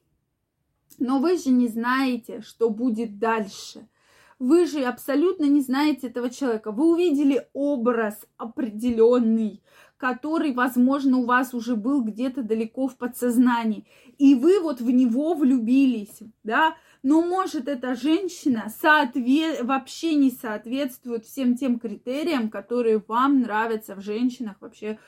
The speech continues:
в течение жизни. И, может, жить-то вы с ней не сможете. Поэтому, на мой взгляд, здесь нужно просто вот успокоиться. А если женщ-, вы влюбились, и женщина на вас вообще не обращает внимания,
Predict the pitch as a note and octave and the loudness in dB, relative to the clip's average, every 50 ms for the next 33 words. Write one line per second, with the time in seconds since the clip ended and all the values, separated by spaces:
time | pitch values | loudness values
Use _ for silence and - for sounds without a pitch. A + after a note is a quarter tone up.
0 | - _ _ _ _ _ A3 G#3 - - B3 B3 A#3+ A#3 A3 G#3+ G#3+ G#3 G3+ A3+ | -20 _ _ _ _ _ -18 -14 -6 -2 0 0 2 0 0 -2 -2 -2 0 2
1 | B3+ B3 A#3 G#3 G#3+ - - - - _ _ _ A#3 _ A#3+ A#3+ B3 C4+ C#4+ C4 | 2 2 2 0 -4 -8 -16 -18 -18 _ _ _ -14 _ 0 2 4 4 2 0
2 | A#3 A3+ G#3 G#3 G#3 B3 D#4 D4 - _ C#4+ B3+ A#3+ C#4 C4 - - B3+ B3+ C4+ | -2 -4 -6 -4 0 0 -2 -2 -2 _ -4 0 0 0 0 0 2 4 4 6
3 | C4 B3+ B3 B3 A#3+ - - B3 A#3+ B3 A#3+ A3 G#3+ - - - - - _ _ | 6 4 4 2 0 0 0 0 2 2 0 -2 -6 -12 -16 -20 -20 -20 _ _
4 | _ _ _ _ _ - C4 C#4+ D4+ D#4 - D#4 C#4 C4+ C#4 D4 C#4+ D4 F4 G#4+ | _ _ _ _ _ -6 -4 -2 -2 -2 0 0 2 4 4 4 2 2 0 0
5 | A#4+ G4+ D#4 C4 B3+ A3 G3+ G#3 G3 G3 G#3+ D#4 F#4 F4+ - - D4+ D4+ D#4+ D#4 | -2 -2 -2 -2 -4 -4 -4 -6 -8 -4 -2 -2 -2 -2 -2 -2 2 4 4 4
6 | B3+ C4+ B3 A3+ A3+ - C4+ D4 C#4+ D4 C#4 - - _ _ G3+ G#3+ - G3+ G#3+ | 4 2 0 0 -4 -6 -4 -2 0 0 -2 -2 -6 _ _ -16 -12 -8 -8 -8
7 | A3 - - - A3+ - - - A3+ G3 - - C4 D4 F4+ G#4+ G#4 F#4+ C#4+ - | -8 -8 -12 -14 -14 -14 -14 -12 -12 -12 -8 -6 -4 -2 -2 0 -2 -2 -4 -6
8 | - - - G#3 - G#3 - _ _ _ _ _ _ _ _ _ _ _ _ _ | -12 -12 -10 -10 -10 -10 -12 _ _ _ _ _ _ _ _ _ _ _ _ _
9 | - G#3+ A#3 B3+ C4 D4+ E4+ - - D4+ C#4+ C#4 C4 - C#4+ C#4+ C#4+ C#4+ - - | 0 2 2 2 2 0 0 -2 -2 0 0 0 0 2 4 4 4 4 2 -2
10 | C4+ A#3 A#3 D4 C#4+ A#3+ A#3+ B3+ A#3+ A3 C4 C#4+ C4 C4 B3 - B3 A3+ A3+ B3+ | -4 -2 0 0 2 2 0 0 0 2 2 4 2 2 0 -2 -6 -6 -4 -2
11 | B3+ B3+ B3+ - C4+ B3 A#3 A3+ A#3 A#3 B3 B3 A#3+ A#3+ - A3+ A3 A3 - - | -2 -2 -2 -2 -4 -4 -4 -6 -4 -2 -2 -2 -2 -4 -6 -8 -10 -10 -8 -6
12 | D4 D4+ E4+ F4+ E4+ C4+ B3 B3 B3 - - A#3+ A#3+ A#3 - - A#3+ A3+ A3+ A#3 | -4 -4 0 0 0 2 2 0 -2 -2 -2 0 0 -2 -2 -2 -2 -2 -2 0
13 | A#3 A3+ G#3 F#3+ F#3+ F#3 F#3+ G3 | -2 -2 -2 -4 -6 -10 -12 -12